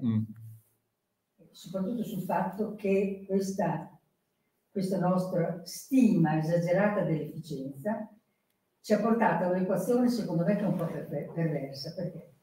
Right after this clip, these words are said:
Speaker 2: è vero che l'efficienza lega-, legata alla tecnica ci ha portato il benessere.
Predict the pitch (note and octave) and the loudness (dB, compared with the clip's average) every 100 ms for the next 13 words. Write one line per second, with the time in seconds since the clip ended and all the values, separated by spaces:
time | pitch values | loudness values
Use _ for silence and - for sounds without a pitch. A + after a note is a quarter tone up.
0 | _ _ - F#3+ B3+ C#4 A#3 - - - | _ _ -4 4 6 6 4 -2 -10 -20
1 | _ _ _ _ - F#3 E3+ D#3 - F#3+ | _ _ _ _ -6 -2 -2 -2 -2 0
2 | F#3+ F#3+ D#3 - - - - D#3 C#3+ - | 2 2 0 0 -2 -4 -8 -8 -4 0
3 | C3+ D#3 B2+ - C3 - D#3+ F3+ G3 - | 0 0 -4 -6 -10 -8 -6 -4 -6 -6
4 | _ _ _ _ - G3+ F#3+ F3+ C#3+ F3 | _ _ _ _ 2 4 6 2 2 0
5 | D#3 D3 C#3 C3+ - - - | -2 -2 -4 -6 -10 -16 -20